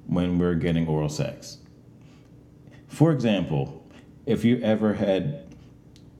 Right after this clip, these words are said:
someone go, go down on you and they kinda lick over here and they kinda lick over there and lick whatever, whatever, and you can tell that they're really not into it, but they still do it,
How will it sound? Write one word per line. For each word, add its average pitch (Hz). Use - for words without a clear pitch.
someone 110
go, 107
go 107
down 101
on 101
you 90
and 95
they 95
kinda 92
lick 87
over 95
here 82
and 82
they 85
kinda 85
lick 80
over 87
there 78
and 76
lick 80
whatever, 76
whatever, 73
and 90
you 117
can 131
tell 123
that 92
they're 95
really 98
not 95
into 110
it, 131
but 87
they 85
still 90
do 92
it, 147